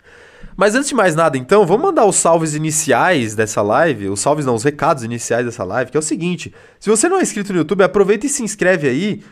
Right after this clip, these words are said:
pra ajudar esse doente que vos fala, que precisa de inscritos e precisa aumentar esse canal, precisa fazer esse canal crescer,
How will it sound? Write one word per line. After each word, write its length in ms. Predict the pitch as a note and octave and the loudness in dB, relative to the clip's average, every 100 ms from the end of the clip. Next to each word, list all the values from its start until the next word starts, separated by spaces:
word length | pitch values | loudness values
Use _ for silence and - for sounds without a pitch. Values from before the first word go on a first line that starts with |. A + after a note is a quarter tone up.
| _ | _
pra 120 | E3 A3+ | 0 2
ajudar 380 | C4 F#3 F#3+ G#3+ | 2 2 2 2
esse 160 | C#4+ | 0
doente 340 | A3+ F#3 G3+ G#3 | 0 0 0 -2
que 80 | G#3 | -4
vos 220 | C#3+ - | -4 -2
fala, 460 | D#3+ F#3 E3+ G2+ - _ _ _ | 2 4 2 -2 -8 _ _ _
que 100 | F#3 | -6
precisa 300 | G#3+ A3+ A3+ | -4 -2 -2
de 120 | G#3 | -4
inscritos 680 | G3+ - F#3 B3 A#3+ - - | -8 -4 -2 -2 -4 -10 -10
e 100 | F#3 | -10
precisa 600 | F#3+ G3+ G#3 G#3+ A3 A3 | -8 -8 -6 2 4 4
aumentar 420 | G#3+ A3+ G3+ F#3+ | 2 -2 -2 -2
esse 120 | G3 | -2
canal, 240 | - D#3+ E3 | 0 0 0
precisa 160 | F3 F3+ | -4 -8
fazer 140 | F#3 | -8
esse 100 | F3+ | -4
canal 240 | F3+ E3 | -4 -2
crescer, 480 | E3 G#3 - D3+ E3 | -2 -4 -2 -2 -4